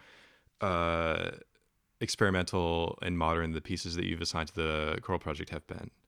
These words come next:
Um, can you talk a little bit of, like, what's your overall philosophy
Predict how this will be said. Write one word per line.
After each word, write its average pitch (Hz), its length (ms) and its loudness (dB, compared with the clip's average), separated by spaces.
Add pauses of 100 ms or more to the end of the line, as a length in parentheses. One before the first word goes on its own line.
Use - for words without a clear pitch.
(340)
Um, 87 520 2
can 147 140 4
you 143 60 4
talk 156 180 6
a 156 40 6
little 139 160 6
bit 117 100 4
of, 110 60 6
like, 95 140 4 (100)
what's 117 380 4
your 127 520 4 (840)
overall 117 640 8
philosophy 87 880 2